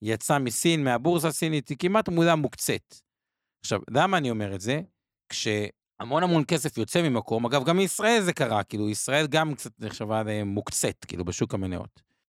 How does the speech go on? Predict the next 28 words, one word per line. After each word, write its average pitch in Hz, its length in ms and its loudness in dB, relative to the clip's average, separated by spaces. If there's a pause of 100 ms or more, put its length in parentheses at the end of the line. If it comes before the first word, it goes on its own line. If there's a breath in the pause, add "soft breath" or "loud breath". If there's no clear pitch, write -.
(280)
אם 254 220 4
בסופו 180 400 2
של 160 120 0
דבר 104 380 0 (340)
יהיה 175 300 4 (120)
איזשהו 143 800 4 (320)
בשורות 131 640 2 (100)
טובות, 120 460 2
פשוט 98 240 -4
בסין 147 420 0
יש, 147 220 0
לדעתי, 117 340 0
בעיות 123 240 2
תשתיתיות - 500 -2
אפילו 120 240 0
יותר 131 260 0
גדולות 113 280 -4
מאשר 95 260 -8
בישראל, 90 600 -8
כי 95 80 -14
דמוגרפיה 120 800 -2 (500)
זה 104 140 -10
לא 139 80 4
בעיה 151 160 2 (180)
פתירה 107 460 0
כמו 101 300 -10
פוליטיקה, 113 560 -2 (220)
אוקיי? 117 360 -4